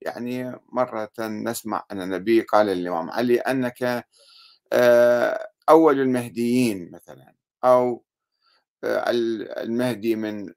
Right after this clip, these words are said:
ذريتي"، أو "المهدي في أبناء الحسن أو أبناء الحسين"، وما شابه. أحاديث، يعني، مختلفة. لذلك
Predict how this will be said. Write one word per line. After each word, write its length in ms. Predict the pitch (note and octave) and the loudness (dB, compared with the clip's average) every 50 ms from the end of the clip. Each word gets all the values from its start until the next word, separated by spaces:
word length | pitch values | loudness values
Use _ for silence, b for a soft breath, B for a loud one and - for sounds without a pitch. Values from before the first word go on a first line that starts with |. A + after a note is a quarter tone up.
| - | -16
ذريتي"، 920 | - G#2 G2 G#2+ G#2+ G2 G2 A#2 C3 C3 A#2+ A2+ - - B2+ A#2+ A#2+ A2+ - | -16 -12 -8 -8 -8 -6 -4 -2 0 0 0 0 -2 -6 -4 -2 -2 0 0
أو 140 | - F2+ | 0 -2
"المهدي 540 | F2 F#2+ F#2+ G2+ G#2+ G#2+ E2+ - F#2+ F#2+ - - | -2 -4 -6 -8 -10 -10 -12 -12 -14 -14 -14 -12
في 180 | - - - | -12 -12 -12
أبناء 340 | - D#2 F#2 F#2+ F2+ B1+ A#1 | -10 -10 -10 -8 -8 -8 -8
الحسن 540 | D#2 - - - B2+ B2 - B2 A#2+ A#2 A2 | -12 -14 -14 -14 -14 -12 -10 -10 -10 -10 -10
أو 240 | - - - - - | -12 -12 -12 -12 -12
أبناء 280 | - - - D#2 D2+ | -12 -14 -14 -14 -14
الحسين"، 640 | - _ _ - F2 - - A#2 C#3 C3+ C3 B2+ A#2 - | -14 _ _ -20 -16 -10 -8 -6 -4 -4 -4 -6 -6 -4
وما 260 | - D#3+ D#3+ D3 G#2 | -4 -2 0 0 -2
شابه. 340 | F#2+ - - F2 E2 - _ _ _ _ _ _ _ _ _ _ _ - - - | -2 -6 -14 -14 -16 -16 _ _ _ _ _ _ _ _ _ _ _ -12 -10 -10
أحاديث، 500 | - - B2+ C3 A#2+ B2+ B2+ C3 - - | -6 -6 -8 -8 -8 -10 -12 -12 -12 -14
يعني، 200 | - - F#2+ G2 | -12 -12 -12 -12
مختلفة. 560 | F#2 F2+ - - - F2 C2 - _ _ _ _ _ _ _ _ _ _ _ _ _ _ _ _ _ _ _ _ _ _ _ - - - _ - | -14 -14 -16 -14 -14 -14 -14 -14 _ _ _ _ _ _ _ _ _ _ _ _ _ _ _ _ _ _ _ _ _ _ _ -20 -20 -18 _ -8
لذلك 540 | B2+ B2 C#3+ C#3+ C#3 C3+ B2+ B2+ - - | -4 0 2 2 4 2 0 -2 -4 -12